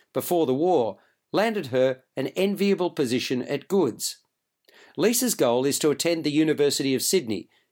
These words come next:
if she can convince her stubborn father, played by Shane Jacobson, to sign her scholarship application.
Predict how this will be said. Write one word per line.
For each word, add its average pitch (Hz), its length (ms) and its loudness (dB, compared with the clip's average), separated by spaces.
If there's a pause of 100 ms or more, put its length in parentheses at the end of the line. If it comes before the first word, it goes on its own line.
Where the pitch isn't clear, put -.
(120)
if 214 140 0
she 202 180 0
can 143 180 -2
convince 143 440 -2
her 127 120 0
stubborn 160 540 0
father, 156 600 -2 (320)
played 131 220 -2
by 120 160 0
Shane 135 440 -2
Jacobson, 131 680 -2 (160)
to 151 100 -2
sign 143 380 0
her 147 140 0
scholarship 196 560 -2
application. 107 720 -4